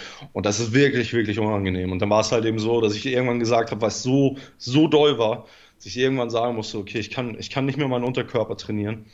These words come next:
Jetzt muss ich halt eben so Powerlifting-Meet abbrechen. In derselben Zeit bin ich dann aber auch zum Orthopäden gegangen. Wir haben nochmal ein M R T gemacht.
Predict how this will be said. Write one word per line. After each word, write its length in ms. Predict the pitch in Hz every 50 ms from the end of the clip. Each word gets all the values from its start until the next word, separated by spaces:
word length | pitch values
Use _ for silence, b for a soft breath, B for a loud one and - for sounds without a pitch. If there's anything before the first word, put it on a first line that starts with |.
| B B B B B B
Jetzt 160 | B - -
muss 180 | 107 107 107 107
ich 60 | 101
halt 160 | 117 107 101
eben 140 | 107 104 104
so 300 | 101 107 104 101 101 98
Powerlifting-Meet 760 | 98 - 120 110 113 117 110 107 - - 113 110 107 107 107
abbrechen. 560 | 113 110 113 - 120 117 117 117 - 123 117
In 220 | 113 113 - 113 110
derselben 1000 | 110 107 107 107 104 104 - - - _ _ - - 127 127 135 147 143 143 135
Zeit 360 | - - 135 131 135 139 135
bin 100 | 139 123
ich 80 | 113
dann 160 | - 131 120 117
aber 140 | 113 113
auch 140 | 110 110 104
zum 180 | 107 - 127 110
Orthopäden 500 | 110 113 110 107 - - 131 123 127 120
gegangen. 460 | 117 113 117 117 120 117 117 - - - 107 98 104 101
Wir 100 | 110 107
haben 140 | 98 101 107
nochmal 300 | 123 131 - - 143 131
ein 60 | 123 120
M 100 | 120 123
R 100 | 117 117
T 160 | - - 120
gemacht. 340 | 117 120 117 113 117 113 -